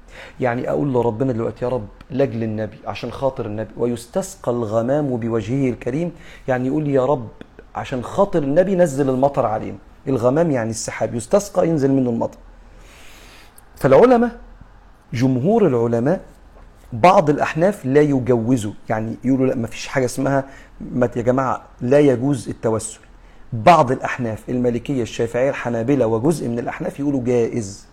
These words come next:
فاحنا في الصلاة النارية بنقول: "اللهم صل صلاة كاملة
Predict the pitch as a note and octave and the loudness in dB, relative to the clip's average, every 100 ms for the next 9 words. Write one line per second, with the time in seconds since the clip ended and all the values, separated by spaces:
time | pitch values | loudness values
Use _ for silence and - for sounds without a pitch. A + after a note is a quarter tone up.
0 | - - - - - - - - F3+ F3+ | -20 -20 -20 -20 -20 -20 -20 -10 -6 -2
1 | E3+ D3+ - C#3 E3+ G#3 C#3+ C#3 C#3+ B2+ | -2 -2 -6 -2 -2 0 -2 0 0 0
2 | C#3+ - A#2 C3 B2 A2+ G#2+ - C3 A2+ | -4 -2 -2 -2 -2 -6 -4 -2 -2 -4
3 | G#2+ A2+ A2 A2 G2 A#2 - A#2 | -6 -4 -4 -4 -8 -8 -8 -8